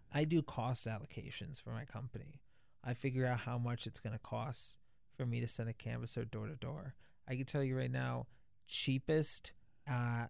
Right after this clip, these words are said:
you know, for, like, a small race, like, if you wanna hit forty, sixty, eighty thousand doors, you can get a canvasser to go door to door, and it's gonna break down to, you know,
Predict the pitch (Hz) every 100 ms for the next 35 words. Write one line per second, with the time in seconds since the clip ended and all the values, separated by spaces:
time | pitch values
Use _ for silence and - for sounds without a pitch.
0 | - 127 123 120 123 - - 123 120 120
1 | 120 - 127 120 - - 135 127 127 127
2 | 127 135 131 120 120 131 123 123 - -
3 | 139 131 127 - - - 131 127 117 -
4 | 143 135 131 135 131 123 123 127 135 -
5 | 151 175 226 233 202 127 - - 127 120
6 | 143 127 120 127 123 127 120 131 160 147
7 | - - - - - 131 127 123 - 135
8 | 123 131 - 131 131 131 143 139 151 127
9 | 135